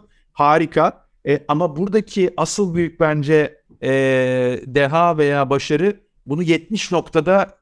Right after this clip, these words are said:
tefkar ettirebilmek. Yani bir tane Big Chefs'i konuşuyor olsak, evet orayı evin gibi, mutfağın gibi yönetirsin. Ama yetmiş noktadaki bütün o çalışanların, bütün mutfakların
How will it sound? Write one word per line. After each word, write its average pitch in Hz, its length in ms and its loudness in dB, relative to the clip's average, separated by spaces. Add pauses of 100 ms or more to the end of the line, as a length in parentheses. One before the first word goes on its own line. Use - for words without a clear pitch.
(160)
tefkar 156 380 2
ettirebilmek. 113 600 -2
Yani 131 280 0 (280)
bir 196 180 -4
tane 175 300 0
Big 156 80 -6
Chefs'i - 360 -2
konuşuyor 170 380 0
olsak, 196 440 0 (220)
evet 170 260 0
orayı 165 220 -2
evin 175 240 2
gibi, 170 120 -2
mutfağın 170 420 0
gibi 170 120 -4
yönetirsin. 160 580 -4 (260)
Ama 151 180 0
yetmiş 160 460 -2
noktadaki 165 580 -2
bütün 151 200 -4
o 208 80 2
çalışanların, 151 840 0 (320)
bütün 147 260 -4
mutfakların 156 800 0